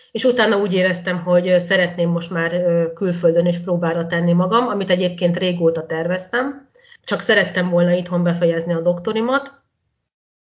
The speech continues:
És, ö, kétezer-húszban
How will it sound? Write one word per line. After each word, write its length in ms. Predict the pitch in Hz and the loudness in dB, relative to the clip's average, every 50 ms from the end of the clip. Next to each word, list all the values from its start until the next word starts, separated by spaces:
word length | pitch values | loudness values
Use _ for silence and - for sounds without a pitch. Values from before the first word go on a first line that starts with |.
| _ _ _ - - - - | _ _ _ -20 -20 -6 -2
És, 560 | - 202 202 202 202 202 208 190 - - - | 0 2 2 2 2 2 0 0 -2 -2 0
ö, 280 | 226 208 202 196 196 196 196 - | 2 2 4 4 2 2 0 2
kétezer-húszban 1160 | - 262 233 - 190 175 185 180 180 175 208 208 208 185 180 170 185 196 220 254 269 - | 4 4 4 4 2 -2 -2 -2 -2 -4 -6 -8 -8 -8 -8 -6 -6 -4 -4 -4 -6 -8